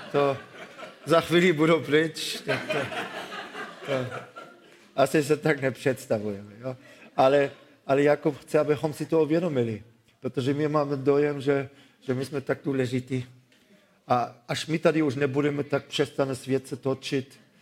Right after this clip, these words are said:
To je, jak to potom vůbec má pokračovat?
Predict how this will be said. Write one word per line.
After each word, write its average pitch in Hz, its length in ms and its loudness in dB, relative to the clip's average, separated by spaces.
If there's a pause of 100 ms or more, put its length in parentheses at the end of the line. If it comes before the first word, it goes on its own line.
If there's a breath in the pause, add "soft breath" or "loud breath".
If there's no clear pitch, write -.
(420 loud breath)
To 131 120 2
je, 135 220 2
jak 160 200 4
to - 140 2
potom 139 440 0
vůbec 135 360 -2
má 135 140 -4
pokračovat? 123 920 -6